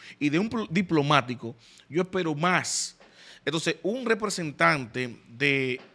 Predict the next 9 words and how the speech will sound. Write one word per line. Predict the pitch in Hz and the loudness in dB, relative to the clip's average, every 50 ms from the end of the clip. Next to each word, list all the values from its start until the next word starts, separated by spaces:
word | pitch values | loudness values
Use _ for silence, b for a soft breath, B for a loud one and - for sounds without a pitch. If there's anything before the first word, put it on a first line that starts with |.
| _ _ _ _ | _ _ _ _
de, | - 120 123 135 135 131 | -16 -8 -4 -4 -2 -2
de | 113 120 135 135 | -2 -4 -2 0
la | 135 127 123 | 0 0 0
marca | 127 139 156 180 - - 165 147 | 0 0 -2 -2 -4 -6 -6 -6
país, | 139 117 120 131 131 127 117 - | -4 -4 -4 -4 -4 -6 -6 -8
del | 123 120 117 | -10 -10 -10
país, | 113 113 113 123 127 117 113 113 | -8 -8 -6 -6 -6 -6 -8 -10
diplomáticamente | 123 117 127 123 120 139 147 160 165 151 135 131 139 135 127 | -10 -8 -8 -6 -6 -6 -6 -6 -8 -8 -8 -8 -8 -8 -10
hablando, | 113 101 98 87 80 - - 98 - | -12 -12 -14 -16 -18 -18 -20 -20 -20